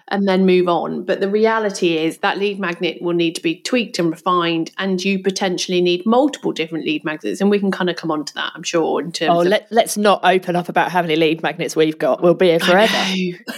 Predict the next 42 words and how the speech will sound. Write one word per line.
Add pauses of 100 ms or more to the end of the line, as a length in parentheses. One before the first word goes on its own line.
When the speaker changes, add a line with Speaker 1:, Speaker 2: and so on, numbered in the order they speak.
(120)
Speaker 1:
I
know. (120)
<laughs>
Yeah,
we
did
a
call
with
someone
not
long
ago,
and, (280)
like, (260)
she
was
like,
"You've
got
to
stop
with
the
lead
magnets.
It's
like
our, (360)
it's
like
an
addiction." (220)
Speaker 2:
It's
like
we're
hooked
on
them.
Speaker 1:
<laughs> (320)
Speaker 2:
Yeah. (260)
Speaker 1:
Yeah.